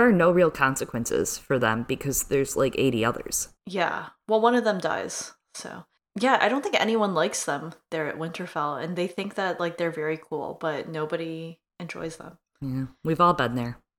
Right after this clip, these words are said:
Speaker 2: <laughs>
Speaker 1: Me.
Speaker 2: Bran is ashamed and begins to admit what he truly wanted, to joust with the rest of them, and Luwin knows that.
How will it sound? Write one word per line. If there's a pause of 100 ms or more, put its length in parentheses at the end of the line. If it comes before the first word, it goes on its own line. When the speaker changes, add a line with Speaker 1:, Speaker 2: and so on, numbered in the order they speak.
(100)
Speaker 2:
<laughs>
Speaker 1:
Me. (340)
Speaker 2:
Bran
is
ashamed
and
begins
to
admit
what
he
truly
wanted, (180)
to
joust
with
the
rest
of
them,
and
Luwin
knows
that.